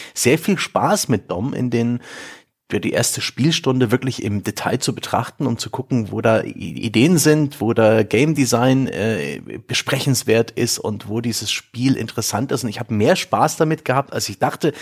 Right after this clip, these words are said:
Und dann kam vor einer Weile Dom um die Ecke und meinte, machen wir doch mal ein Detail zu diesem drei D Pinball, das den vielen Windows-Versionen so gratis beilag, was mich auch heute noch irgendwie als Gratis-Version runterladen kann, in einer Windows zehn kompatiblen Version, so ein uraltes neunziger Jahre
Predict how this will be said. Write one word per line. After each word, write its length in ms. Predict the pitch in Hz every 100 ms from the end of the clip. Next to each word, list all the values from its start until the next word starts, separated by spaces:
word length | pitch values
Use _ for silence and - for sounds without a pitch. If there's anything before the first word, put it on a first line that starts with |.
| - - - - -
Und 100 | 127
dann 140 | 196
kam 240 | 151 196
vor 160 | 196 196
einer 120 | 151
Weile 220 | 147 160
Dom 240 | 143 143 185
um 160 | -
die 140 | 143 -
Ecke 220 | 156 165
und 120 | 139
meinte, 240 | 131 135 139
machen 220 | 165 190
wir 80 | 175
doch 120 | 143
mal 120 | 151
ein 60 | 143
Detail 300 | 147 139 139
zu 100 | -
diesem 220 | 139 123
drei 220 | 123 120 135
D 180 | 135
Pinball, 640 | 127 - 180 139 110 123 131
das 480 | 120 127 - - -
den 240 | 127 123 -
vielen 400 | - - 160 123
Windows-Versionen 680 | 131 165 135 110 107 113 113
so 140 | 107
gratis 400 | 98 92 135 135
beilag, 400 | - 95 90 127 -
was 160 | 113
mich 160 | 110 101
auch 80 | 92
heute 220 | 127 135
noch 100 | 113
irgendwie 400 | 113 110 110 -
als 180 | 101 -
Gratis-Version 640 | - 110 117 107 101 101
runterladen 520 | 101 120 127 110 104 113
kann, 260 | 117 113 - - - - _
in 200 | 107 101
einer 160 | 101 98
Windows 300 | 113 113 -
zehn 220 | - 151
kompatiblen 680 | - 113 117 120 110 107 107
Version, 540 | - 117 104 101 113
so 80 | 110
ein 80 | 104
uraltes 540 | 151 156 139 143 127
neunziger 400 | 113 127 139 139
Jahre 600 | 110 98 117 127 123 127